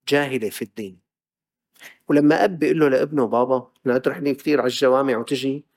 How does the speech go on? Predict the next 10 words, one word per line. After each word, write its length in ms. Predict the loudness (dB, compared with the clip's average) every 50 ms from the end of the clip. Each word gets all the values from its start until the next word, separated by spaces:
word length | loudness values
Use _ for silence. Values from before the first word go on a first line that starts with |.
| _ _ -6
بكرة 200 | -2 0 0 0
بتنسلب 680 | 0 2 0 0 0 0 0 0 0 0 -2 -2 -2
ها." 140 | -2 -4 -4 _ _ _ _ _ _ _ _ _ _ _ _ _ _ _ _ _ _ _ _ _ _ _ _ -6
يعلموا 400 | -2 0 2 2 2 2 2 0
أن 100 | 0 0
هذا 200 | 0 0 0 0
الأب 240 | 0 0 0 -2 -2
جاهل 380 | -2 -2 -2 -2 -2 -4 -10 -10
في 140 | -10 -12 -12
الدين. 260 | -12 -12 -14 -14